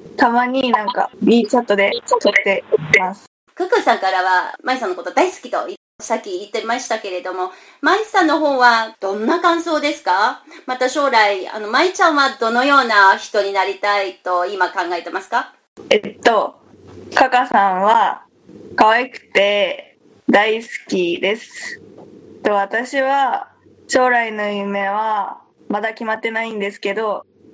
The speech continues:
Speaker 1: なんかいろんな言語について学びたいと思います。
Speaker 2: 交流会には大人のサポーターたちも何人も参加していました。まずは小田原を中心に書道活動をしている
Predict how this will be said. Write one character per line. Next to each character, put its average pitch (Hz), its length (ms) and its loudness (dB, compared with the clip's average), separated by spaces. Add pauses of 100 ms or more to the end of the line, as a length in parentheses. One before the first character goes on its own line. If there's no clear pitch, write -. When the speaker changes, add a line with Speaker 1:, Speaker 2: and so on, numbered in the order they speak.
(320)
Speaker 1:
な - 80 -6
ん 202 60 -6
か 202 80 -2
い 202 100 -2
ろ 226 140 -4
ん 240 60 -4
な 240 120 -4
言 240 240 -6
語 202 280 -4 (120)
に 214 160 -6
つ 214 140 -4
い 208 120 -10
て 226 360 -6 (240)
学 220 260 2
び 214 160 -4
た 196 220 -2
い 185 260 -12 (140)
と 196 240 -2
思 190 180 -6
い 190 80 -6
ま 190 240 -4
す。 - 400 -20 (880)
Speaker 2:
交 339 160 0
流 359 140 -2
会 220 240 -6
に 202 120 -10
は 185 260 -6 (280)
大 220 100 -6
人 339 280 0
の 330 160 2
サ 233 160 -6
ポ 277 220 -6
ー 269 40 -6
タ 247 220 -4
ー 240 40 -6
た 208 140 -6
ち 180 140 -16
も 175 160 -10
何 254 240 -4
人 180 220 -6
も 151 100 -12
参 165 240 -14
加 175 100 -12
し - 120 -14
て 180 100 -14
い 175 80 -10
ま 170 140 -10
し - 100 -10
た。 - 220 -8 (320)
ま 247 160 -4
ず 240 100 -10
は 185 220 -6 (240)
小 196 160 -8
田 269 160 -2
原 302 260 -4
を 269 140 -4
中 220 200 -10
心 202 280 -8
に 190 180 -6
書 196 220 -14
道 294 240 -8
活 - 320 -20
動 175 200 -10
を 165 120 -10
し - 140 -14
て 180 120 -14
い 180 100 -12
る 175 220 -10